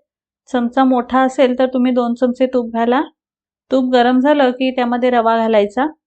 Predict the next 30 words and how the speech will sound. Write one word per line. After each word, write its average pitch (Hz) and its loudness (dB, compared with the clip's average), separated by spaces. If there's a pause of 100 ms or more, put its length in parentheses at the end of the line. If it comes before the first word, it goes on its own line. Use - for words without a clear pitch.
(320)
रवा 233 2
तुम्ही 269 2
वाटीने 254 0
मोजून 247 0
घेऊ 254 2
शकता. 254 -2 (500)
मी 254 0
एक 247 0
वाटी 247 -2
बारीक 240 0
रवा 240 0
घेतलाय. 233 -4 (720)
रवा 240 4 (100)
तुपामध्ये 254 2
बारीक 240 0
गॅसवर 247 0
भाजून 233 -2
घ्यायचा. 226 -2 (480)
हा 240 2
रवा 269 2 (100)
तुपामध्ये 247 0
भाजून 247 -2
घेतला 262 0
की 247 -4
तो 262 0
छान 247 -2 (100)
फुलतो, 233 -2 (460)
व्यवस्थित 233 -2
भाजला 254 0
जातो 233 0